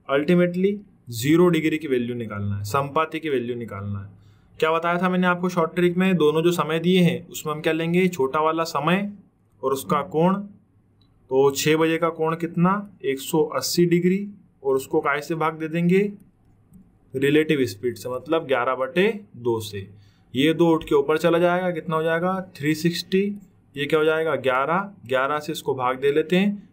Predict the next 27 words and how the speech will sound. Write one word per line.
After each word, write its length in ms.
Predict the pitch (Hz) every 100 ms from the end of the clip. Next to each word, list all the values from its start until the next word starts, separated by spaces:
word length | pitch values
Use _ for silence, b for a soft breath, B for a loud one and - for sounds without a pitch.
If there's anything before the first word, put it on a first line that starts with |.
| _ 120
ग्यारह 340 | 120 135 151
तिया 260 | - 147 127
तैंतीस, 600 | 131 127 131 185 185 - 117
बचे 380 | 117 - 123 107 104
तीन, 380 | 156 180 196 - _ _ 120
ग्यारह 280 | 127 123 127
दूना 260 | 127 131 117
बाईस, 440 | 113 127 165 170
बचे 280 | 123 117 131
कितने? 360 | 127 101 170 190 202 - -
आठ। 280 | 117 101 104 - -
तो 80 |
क्या 140 | 120 135
आ 40 |
जाएगा 300 | 143 151 160
आंसर 300 | 156 156 160
हमारा? 420 | 160 160 170 202 202 B B B _
बत्तीस 540 | 120 135 135 - 175 -
सही 420 | 165 127 107 104 - - - 131
आठ 260 | 135 143
बटे 360 | 120 123 123 170 214 208 - 117
ग्यारह, 440 | 113 117 98 90 - _ _ _ b b b -
मतलब 600 | 127 139 151 170 175 - - _ -
छः 340 | - 151 165
बजकर 600 | 165 165 - 143 113 - - _ _
बत्तीस 540 | 117 127 131 - 165 -
सही 380 | 151 135 107